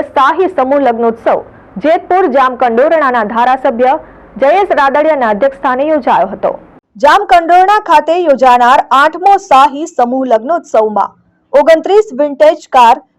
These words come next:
દસ બગી, બે હાથી અને દસ અશ્વ સાથે ભવ્ય વરઘોડો નીકળ્યો હતો.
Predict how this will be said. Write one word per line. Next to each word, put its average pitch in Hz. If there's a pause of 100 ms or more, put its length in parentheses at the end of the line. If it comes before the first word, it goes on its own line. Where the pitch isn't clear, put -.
(120)
દસ 294
બગી, 247 (180)
બે 240
હાથી 240 (280)
અને 226
દસ 302 (120)
અશ્વ 349
સાથે 254 (120)
ભવ્ય 240
વરઘોડો 277
નીકળ્યો 233
હતો. 190